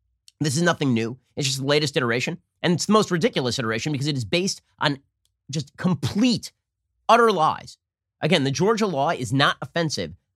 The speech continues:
for anyone who's actually looked at the Georgia law. The lies about this, this bill are insane. The lie that you can't drink water or be given water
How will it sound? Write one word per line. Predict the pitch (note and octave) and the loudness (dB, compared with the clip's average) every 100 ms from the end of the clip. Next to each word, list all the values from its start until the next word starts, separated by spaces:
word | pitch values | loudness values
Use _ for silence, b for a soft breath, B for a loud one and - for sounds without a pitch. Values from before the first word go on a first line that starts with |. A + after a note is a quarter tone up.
| _ | _
for | - F#3+ - | -2 0 2
anyone | B3+ A#3+ A#2 A2+ | 2 2 0 0
who's | D3 | 2
actually | D3 C#3 D3+ | 0 0 -4
looked | D3+ | -4
at | D#3 | -4
the | |
Georgia | C#3 D3+ C#3+ | 0 0 0
law. | C3+ F#2 - _ _ | 0 -2 -4 _ _
The | D3+ | 0
lies | D#3 D3+ G#3+ | 4 4 2
about | G3 F3+ F#3 | 0 -2 -2
this, | F#3 - | -6 -6
this | - D3 | -6 -2
bill | E3+ F3 - | 0 0 0
are | C#3 | -2
insane. | C#3 D#3 C#3 A2+ C#2+ - _ | 0 -2 -2 -4 -6 -14 _
The | D#3 | 2
lie | C#3+ C#3+ | 4 4
that | D#3+ A#2 | 2 -6
you | C3 | -4
can't | F3 F3 | -2 0
drink | D#3+ A#2 | -2 -2
water | A2+ B2 C#3+ D#3 E3 _ | 0 2 2 0 -6 _
or | G#2+ | -8
be | G2+ G#2 | -4 -6
given | B2+ C#3+ E3 G#2+ | -4 -2 0 0
water | B2 C3 C3 | 2 2 0